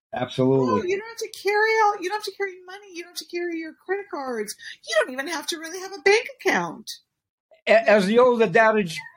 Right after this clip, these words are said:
Speaker 1: as
Speaker 2: Right.
Speaker 1: the old ad-, I'm sorry, as the old adage goes, you say potato, I say potato, all of those crazy things.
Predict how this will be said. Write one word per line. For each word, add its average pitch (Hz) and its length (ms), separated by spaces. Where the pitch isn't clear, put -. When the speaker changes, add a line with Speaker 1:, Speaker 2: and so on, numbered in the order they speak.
Speaker 1:
as 202 120
Speaker 2:
Right. 311 140
Speaker 1:
the 240 60
old 233 160
ad-, 233 140
I'm 262 100
sorry, 196 360
as 190 140
the 240 100
old 247 180
adage 214 320
goes, 220 280
you 202 100
say 208 200
potato, 208 480
I 196 120
say 202 180
potato, 180 580
all 180 240
of 165 60
those 180 200
crazy 175 380
things. 175 300